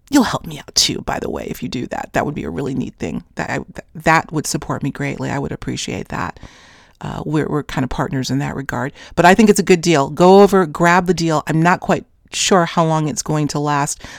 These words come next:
But again, you will get endless replays, play 'em as much as you want, of the Conscious Life Expo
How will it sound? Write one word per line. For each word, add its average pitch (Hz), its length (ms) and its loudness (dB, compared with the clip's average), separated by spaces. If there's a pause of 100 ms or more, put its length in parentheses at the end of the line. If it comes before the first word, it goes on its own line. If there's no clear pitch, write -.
But 165 120 0
again, 147 320 2
you 160 160 2
will 151 120 0
get 151 340 0 (440)
endless 196 420 6
replays, 180 540 0
play 160 140 -4
'em 143 100 -2
as 147 120 -6
much 170 160 2
as 180 100 0
you 180 100 4
want, 156 380 0
of 147 240 0
the - 80 -8
Conscious 147 420 -4
Life 135 300 -4
Expo 147 580 0